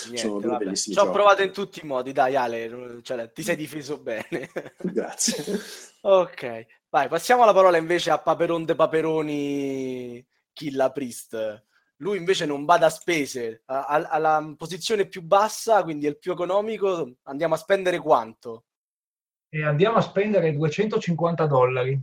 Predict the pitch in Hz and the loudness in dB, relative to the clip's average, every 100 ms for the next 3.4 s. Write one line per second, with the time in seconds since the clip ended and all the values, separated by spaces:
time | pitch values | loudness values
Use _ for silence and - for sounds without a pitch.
0 | _ _ - 151 156 147 170 202 185 156 | _ _ 2 6 6 6 2 0 0 0
1 | 139 - 135 117 117 123 - 139 139 139 | -2 -4 -2 -2 -4 -8 -2 0 0 -2
2 | 139 131 117 131 - 117 117 123 120 120 | -4 -4 -2 -4 -2 -4 0 2 2 2
3 | 120 113 107 | -2 -4 -8